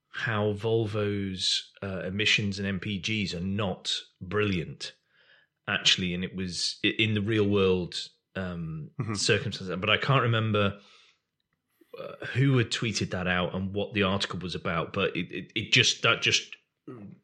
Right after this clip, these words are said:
Speaker 1: gave me
Speaker 2: Mm-hmm.
Speaker 1: a right, uh, trigger on that, because I was surprised to hear that.
Speaker 2: I, I see that fifth worst or eleventh best <laughs> from this, the, was the, oh no, that's the C four Cactus PureTech one ten. Sorry, I thought it was the C two.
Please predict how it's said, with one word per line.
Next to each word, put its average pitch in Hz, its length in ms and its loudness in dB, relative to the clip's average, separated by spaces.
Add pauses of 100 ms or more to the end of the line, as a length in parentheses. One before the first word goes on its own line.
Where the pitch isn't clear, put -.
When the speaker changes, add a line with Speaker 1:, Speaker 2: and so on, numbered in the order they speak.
(180)
Speaker 1:
gave 107 200 0
me 104 100 0
Speaker 2:
Mm-hmm. 98 100 0
Speaker 1:
a - 20 0
right, 101 260 4 (340)
uh, - 40 -12 (100)
trigger 101 320 2
on 92 140 -2
that, 92 220 -4 (720)
because 123 240 6
I 135 60 8
was 127 120 4
surprised 147 400 6
to 123 40 -2
hear 160 240 6
that. 87 200 -2 (460)
Speaker 2:
I, 160 140 6
I 165 100 10
see 254 220 4
that 220 220 4 (160)
fifth - 400 -2
worst 143 560 6 (100)
or 110 280 0 (120)
eleventh 113 460 0
best 104 360 2
<laughs> - 40 -18
from 147 280 2 (160)
this, 139 360 4 (460)
the, 151 400 10
was 156 260 6
the, 151 580 8
oh 180 80 8
no, 170 100 6
that's 160 180 8
the 151 60 2
C 156 220 4
four 147 300 6
Cactus - 500 -2
PureTech - 480 -2
one 98 240 -6
ten. 95 300 -4
Sorry, 110 360 4
I 139 100 2
thought 123 160 4
it 113 60 -2
was 104 120 -6
the 107 80 -6
C 110 180 -2
two. 104 220 0